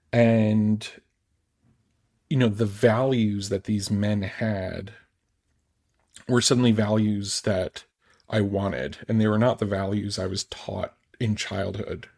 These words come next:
right? Like, uh, Patrick Pearse, one of these revolutionaries, he founded a school, Saint Enda's, outside of, uh, Dublin. And it was, like, a nationalist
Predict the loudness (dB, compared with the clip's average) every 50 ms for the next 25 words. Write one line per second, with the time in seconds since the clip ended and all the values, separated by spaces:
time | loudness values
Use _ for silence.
0 | _ _ -8 -6 -4 -4 -4 -6 -6 -10 -14 _ -20 -20 -20 -20 -20 -20 -20 -20
1 | -20 _ -20 -20 -20 -20 -20 _ _ _ _ _ _ -10 -6 -4 -4 -4 -2 -2
2 | -2 0 0 -2 -4 -6 _ -2 2 4 4 4 4 2 0 -2 0 -2 -2 -2
3 | -2 -2 -2 -2 -2 -2 -2 -2 -4 -6 -2 -2 -2 0 2 0 0 0 -2 -4
4 | -4 -6 -8 -6 -2 0 0 0 0 -2 -4 -2 0 0 0 0 0 -2 -2 -4
5 | -4 -2 -4 -4 -4 -4 -4 -4 -6 -6 -8 _ _ _ _ _ -6 -4 -4 -4
6 | -4 -4 -4 -4 -4 -4 -4 -4 -6 -6 -6 -6 -8 -8 -12 _ _ _ -8 -6
7 | -6 -4 -4 -4 -4 -4 -6 -6 -10 -14 -18 -20 -20 _ _ _ _ _ _ _
8 | _ _ _ -20 -20 -20 _ _ _ _ _ _ _ _ -4 -4 -4 -4 -4 -4
9 | -2 0 0 0 0 -4 -4 -6 -6 -8 -10 _ _ _ _ _ _ _ -4 0
10 | 2 4 4 4 4 2 2 0 2 2 2 2 0 0 0 2 2 2 2 0
11 | -2 -4 -4 -6 -10